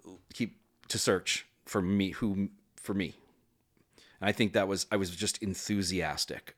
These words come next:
I think, you know, as we talk down the road about all of this, e-, enthusiasm is the single best ingredient in professional musicianship. Nothing beats enthusiasm. So I was enthusiastic. I wanted to do it. I, I knew what I loved, and I just wanted to do it. So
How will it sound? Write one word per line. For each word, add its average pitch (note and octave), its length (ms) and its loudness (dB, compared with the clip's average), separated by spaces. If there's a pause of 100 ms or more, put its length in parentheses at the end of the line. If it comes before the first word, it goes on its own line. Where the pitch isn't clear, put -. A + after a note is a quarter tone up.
(120)
I F#2 80 -6
think, F2+ 400 -4 (600)
you G2+ 120 -2
know, F#2 180 0
as F2 120 -4
we G2 100 -4
talk F#2+ 400 0 (100)
down F#2 260 0
the F2+ 80 -6
road G2+ 280 4
about F2 260 -2
all F#2+ 260 4
of F2+ 60 0
this, E2+ 360 -2
e-, G2+ 160 -6
enthusiasm F#2+ 960 0
is - 400 -2 (480)
the F#2+ 100 -2
single F#2+ 440 2
best F2+ 340 4
ingredient F2 680 -2 (200)
in F2+ 160 -4
professional F2 560 -2
musicianship. D#2+ 760 -6
Nothing F#2+ 500 2
beats E2+ 300 -2
enthusiasm. D#2 840 -6 (720)
So - 120 6
I - 20 10
was F3+ 100 6
enthusiastic. F3+ 800 4
I G#2 80 8
wanted A2+ 360 6
to A#2 100 0
do A#2 240 4
it. - 180 -4
I, F#2 220 0
I G2 100 4
knew G#2+ 260 4
what G#2+ 160 6
I G2 100 6
loved, F#2+ 360 4
and G2 100 0
I F#2+ 80 -2
just E2+ 180 -8
wanted F#2 200 -2
to G2 60 -6
do A2 200 2
it. G2 140 4
So G2 280 4